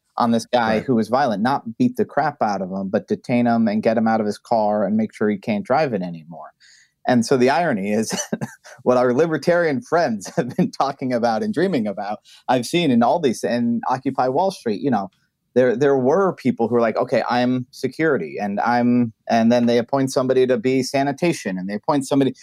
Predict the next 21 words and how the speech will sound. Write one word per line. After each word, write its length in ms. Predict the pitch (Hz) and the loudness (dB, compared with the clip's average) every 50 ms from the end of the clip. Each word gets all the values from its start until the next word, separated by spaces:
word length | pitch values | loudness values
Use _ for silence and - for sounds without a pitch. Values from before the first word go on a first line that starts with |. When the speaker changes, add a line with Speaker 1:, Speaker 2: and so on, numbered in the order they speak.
| - _ | -20 _
Speaker 1:
So 140 | - - 147 | -4 0 2
they're 120 | 139 139 | 2 2
building 580 | 123 113 107 147 170 196 208 190 190 165 147 139 | 2 2 2 2 2 2 2 0 0 0 0 0
these 200 | 131 135 123 - | 0 0 0 -2
states 460 | - - - 180 180 143 - - - - | -4 -2 -2 0 0 0 -4 -6 -10 -10
from 460 | - - 135 127 120 117 117 117 113 _ _ _ _ _ _ _ _ _ | -4 0 0 0 2 0 -2 -2 -4 _ _ _ _ _ _ _ _ _
the, 560 | 120 123 117 113 113 110 110 110 107 101 80 87 | 0 2 2 2 2 2 0 0 0 -2 -2 0
the, 240 | 117 120 110 104 - | 0 0 0 0 -2
the 60 | 113 123 | -2 -2
Speaker 2:
Mm-hmm. 60 | 143 | 2
Speaker 1:
ground 400 | 123 127 123 131 131 120 113 107 | 2 2 2 2 2 0 0 2
up. 300 | 127 131 135 104 90 - _ _ _ _ _ _ - | 0 0 0 -4 -8 -10 _ _ _ _ _ _ -4
And 100 | 123 117 | -2 0
so 120 | 117 123 | 0 0
people 320 | 113 165 156 139 - 143 131 | 0 0 -2 0 0 0 0
have 180 | 117 104 107 | 0 0 0
been 220 | 117 156 170 175 160 | -2 -2 0 -2 -6
through 320 | - - 120 127 143 135 | -8 -4 -2 0 2 2
that 260 | - 107 92 - - - | 2 2 0 -2 -6 -6
since 280 | - - 170 190 190 - | -4 -2 0 0 0 0
Occupy 540 | 127 127 127 - - 139 120 - 98 - | 0 -2 -4 -4 -4 -6 -4 -2 -6 -6